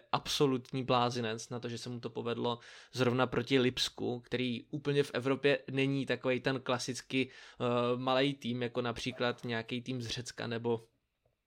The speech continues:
z podobně exotických destinací. Eh, samozřejmě, samozřejmě, že tomu trošku pomohlo i to špatné rozpoložení Lipska, o tom se můžeme a nemusíme bavit samozřejmě,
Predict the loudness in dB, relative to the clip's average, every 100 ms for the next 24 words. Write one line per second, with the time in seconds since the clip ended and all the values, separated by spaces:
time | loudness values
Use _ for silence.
0 | _ -14 -10 -8 0 2 2 0 0 0
1 | 0 0 -2 -6 -4 0 0 0 -2 -4
2 | -6 -8 -10 -12 -12 -14 -18 -10 -2 0
3 | 2 0 0 0 -2 -6 -16 -16 -12 -4
4 | 2 4 6 8 6 6 6 6 4 4
5 | 4 6 6 4 4 4 4 2 0 -2
6 | -2 2 4 6 6 6 4 0 -2 0
7 | -2 -4 -2 -2 -2 -2 0 0 0 0
8 | 0 2 0 -2 _ -8 -6 -6 -4 -2
9 | -2 -2 0 0 0 -6 -12 -8 -6 -4
10 | -6 -4 -4 -2 -2 -2 -4 -4 -4 -4
11 | -4